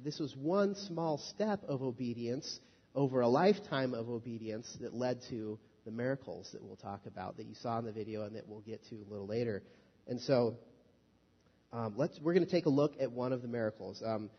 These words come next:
I brought with me today some expert scripture readers, if you guys would come up. Um,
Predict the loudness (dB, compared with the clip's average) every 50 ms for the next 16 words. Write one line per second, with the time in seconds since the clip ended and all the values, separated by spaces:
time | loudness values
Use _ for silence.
0 | _ _ _ -4 0 0 0 0 0 0 2 2 2 2 0 -2 -4 -8 -8 2
1 | 2 2 2 2 0 -4 -4 -4 -4 -6 -4 -2 0 2 2 2 0 -2 -6 -8
2 | -4 -4 -4 -4 -6 -10 -6 -2 -2 0 0 -2 -6 -10 -16 -6 -2 -2 0 0
3 | 0 -2 -2 -2 -2 -2 -4 -4 -2 -2 -2 -4 -4 -6 -8 -8 -8 -8 -10 -12
4 | -18 _ _ _ _ -14 -10 -8 -2 0 0 0 0 -2 -6 -6 -4 -4 -2 -2
5 | 0 0 0 -2 -4 -10 -20 -20 -20 _ _ 0 4 6 6 6 6 4 2 0
6 | -4 -6 -8 -10